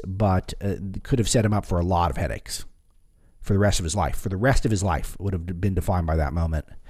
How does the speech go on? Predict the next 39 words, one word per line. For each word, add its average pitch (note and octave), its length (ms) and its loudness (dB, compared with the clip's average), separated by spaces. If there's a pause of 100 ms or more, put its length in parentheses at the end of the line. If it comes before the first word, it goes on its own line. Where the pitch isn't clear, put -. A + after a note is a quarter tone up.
(220)
And F3+ 100 4
it E3 60 4
still B3 180 4
might, D3 300 2 (160)
which B2 200 0
is A2+ 160 0 (200)
unfortunate. G2+ 560 -2 (1500)
Um, G#2 420 4
and A2+ 300 4
if A2 140 2
you B2+ 100 4
want B2 140 4
my A#2 100 6
take A#2 260 2
on G#2 120 2
that F#2 180 4
and F2+ 80 -6
you're F2+ 80 0
new F#2+ 120 2
to E2+ 60 2
the D#2+ 80 -2
broadcast, D#2+ 600 0
uh, F#2 80 0
the G2+ 160 2
idea G#2 300 4
that F2+ 100 0
a F2 40 2
vice E2+ 200 2
president E2+ 400 2
can E2 120 -4
just D#2+ 200 0
stop - 400 0
an D2+ 100 -2
election D2+ 500 -2
'cause D#2 260 -4
they - 100 0
feel E2+ 220 0
like D#2 200 0
it D#2 140 -4